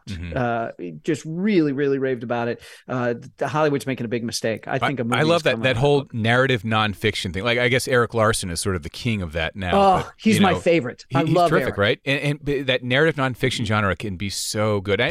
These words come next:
Speaker 1: I, look, I, it's, the novel can do all, everything as well. I mean, you, you write so much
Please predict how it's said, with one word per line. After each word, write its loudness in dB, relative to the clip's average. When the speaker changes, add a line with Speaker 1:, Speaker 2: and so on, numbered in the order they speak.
Speaker 1:
I, -8
look, 2
I, 0
it's, -6
the 2
novel 2
can -2
do 4
all, 4
everything 0
as -2
well. 0
I -2
mean, 0
you, 2
you 2
write 2
so 2
much -2